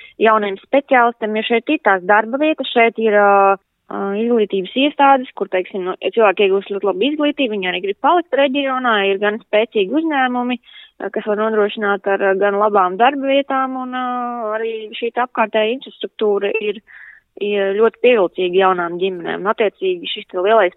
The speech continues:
pieprasījums pēc, uh, kvalitatīvas dzīves telpas reģionā, viņš aug, un, nu, tas, kas ir mainījies, droši vien tās tomēr pakāpeniski ir arī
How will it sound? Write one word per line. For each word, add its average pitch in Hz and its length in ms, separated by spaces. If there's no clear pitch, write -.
pieprasījums 185 720
pēc, 180 220
uh, 180 220
kvalitatīvas 190 560
dzīves 214 320
telpas 240 480
reģionā, 285 640
viņš 240 220
aug, 285 220
un, 226 160
nu, 214 160
tas, 240 160
kas - 160
ir 311 140
mainījies, 311 500
droši 285 220
vien 254 100
tās 254 240
tomēr 247 380
pakāpeniski 226 640
ir 233 80
arī 214 180